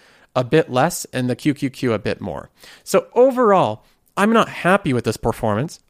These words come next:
I want it to do better, but I can recover from this. A lot of these tech companies have been sold off, I think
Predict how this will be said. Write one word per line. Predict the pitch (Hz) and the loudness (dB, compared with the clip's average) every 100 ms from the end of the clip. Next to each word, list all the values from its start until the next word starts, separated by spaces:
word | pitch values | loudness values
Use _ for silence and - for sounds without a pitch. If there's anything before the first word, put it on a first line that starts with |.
| - | -2
I | 143 | 0
want | 190 170 | 2 -2
it | |
to | 151 | -4
do | 131 | -8
better, | 120 180 180 127 131 - - - _ | -2 2 2 0 -4 -14 -20 -20 _
but | 156 - | 0 2
I | 151 | 0
can | 143 - 196 208 | -4 -4 -2 -2
recover | 175 - 180 147 | -2 -2 -2 -2
from | - - | -6 -12
this. | - - - _ _ - | -14 -20 -20 _ _ -2
A | |
lot | 139 139 175 | 0 4 4
of | 208 | 2
these | 208 185 | -2 -4
tech | - 208 | -2 -2
companies | - 139 131 127 | -2 -4 -4 -4
have | 143 135 | -4 -4
been | 131 | -6
sold | - 170 170 | -2 0 2
off, | 170 190 - | 2 0 -2
I | 139 160 | -4 -2
think | 160 - | -4 -8